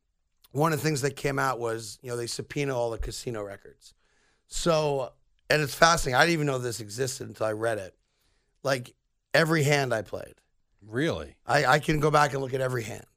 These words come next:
Speaker 2: Oof.
Speaker 1: And the amounts I wagered and wins and losses. And they give you a report on, is he counting cards? Is he changing his, uh, bet on the count? Is the dealer in cahoots with him?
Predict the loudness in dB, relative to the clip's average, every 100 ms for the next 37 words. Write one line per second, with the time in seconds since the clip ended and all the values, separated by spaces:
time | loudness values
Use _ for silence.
0 | _ -10 -10 -10 -14 0 2 2 2 0
1 | -2 -2 -4 -2 -4 -6 -10 -10 -4 -2
2 | -2 -2 0 0 0 -4 -10 -10 -8 -6
3 | -4 -2 -2 -4 -2 0 0 0 0 -2
4 | -8 _ _ _ -4 -4 -2 2 2 0
5 | -2 2 2 2 -2 -8 -12 -4 -2 -2
6 | -4 -4 -4 -2 0 0 -2 -2 0 -2
7 | -4 -4 -2 -2 -4 -10 -10 -6 -2 -2
8 | -2 -4 -8 -6 -6 -6 -8 -8 -8 -8